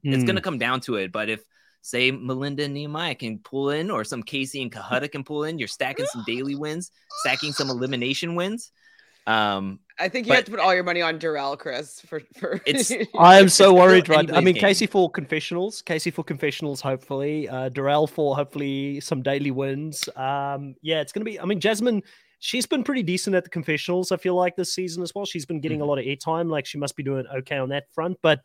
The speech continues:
Speaker 2: what's her chances of winning dailies? And she's probably gonna be seen as an easy target here as we get into the end game,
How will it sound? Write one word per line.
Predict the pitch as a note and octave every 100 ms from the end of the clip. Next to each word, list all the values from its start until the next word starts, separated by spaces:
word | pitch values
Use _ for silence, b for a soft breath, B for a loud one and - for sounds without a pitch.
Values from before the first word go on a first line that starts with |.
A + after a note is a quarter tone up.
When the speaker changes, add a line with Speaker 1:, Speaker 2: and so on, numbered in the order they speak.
| b b b b b -
Speaker 2:
what's | D#3+ F#3+
her | F#3+ E3+
chances | F#3 D#3+ - C#3+
of | B2+
winning | A2+ B2 D3+ D#3 D3 C#3+ C3
dailies? | C#3+ C#3+ C#3 -
And | C#3 C3+ C3 - -
she's | - D#3+
probably | - - F3+ G3+ F3+ E3+
gonna | D#3+
be | D3
seen | - - D#3 D3+
as | - C#3+ C#3+ C3+
an | C3+ B2+
easy | D#3 D#3 C#3 C#3
target | - C3+ C3+ C3+ -
here | C#3
as | C3
we | C3
get | B2 C3+
into | C3+ C3+
the | B2
end | C3+ C3
game, | C#3 C3 B2+